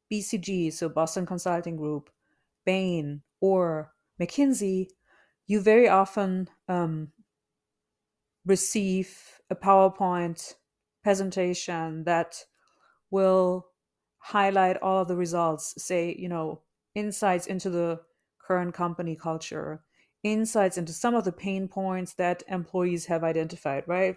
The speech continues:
For instance, the, um, the culture is too rigid, too closed. Um, there is, uh, there are resource battles. There's too much infighting, you know, like, too much politics, corporate politics, um, things like that.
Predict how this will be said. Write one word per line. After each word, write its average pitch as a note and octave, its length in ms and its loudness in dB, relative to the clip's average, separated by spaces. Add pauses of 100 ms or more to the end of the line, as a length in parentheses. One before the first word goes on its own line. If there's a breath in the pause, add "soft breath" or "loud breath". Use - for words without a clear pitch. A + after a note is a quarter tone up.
For F3+ 140 -2
instance, E3+ 480 -6 (580)
the, E3 480 2
um, D#3 420 -4 (200)
the F#3+ 100 -2
culture F#3 400 2
is F#3 160 2
too G3 160 -4
rigid, E3 580 -2 (120)
too F#3+ 140 -2
closed. D#3+ 640 -4
Um, E3+ 400 -4 (400 soft breath)
there E3+ 380 2
is, - 640 -6
uh, F3 140 -10
there F3+ 220 0
are F3+ 60 2
resource G3 440 0
battles. D#3 720 -2
There's F3 240 0
too - 140 -10
much F#3+ 240 -4
infighting, D#3+ 760 -4
you E3+ 160 -6
know, E3 100 -2
like, - 260 -6
too - 120 -8
much F#3 380 -4
politics, E3 640 -2
corporate - 540 -6 (600)
politics, F3 760 0 (100)
um, F3 260 -2
things A#3 220 0
like G3+ 160 4
that. F3 400 0